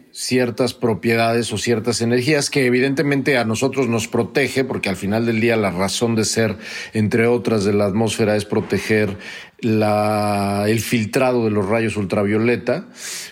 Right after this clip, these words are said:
pero ya me imagino agarrándolo en bruto, cabrón. O sea, en bruto debe ser una energía y una fuente inagotable de energía. Está súper interesante porque entonces,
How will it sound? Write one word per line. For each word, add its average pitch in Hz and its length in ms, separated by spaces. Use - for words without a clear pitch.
pero 113 440
ya 131 160
me 143 80
imagino 131 500
agarrándolo 120 600
en 107 140
bruto, 139 420
cabrón. 87 360
O 95 60
sea, 110 120
en 110 120
bruto 139 340
debe 131 180
ser 123 180
una 135 180
energía 113 420
y 123 80
una 127 240
fuente 123 540
inagotable 120 1000
de 107 80
energía. 101 420
Está 135 200
súper 143 320
interesante 123 560
porque 117 240
entonces, 131 520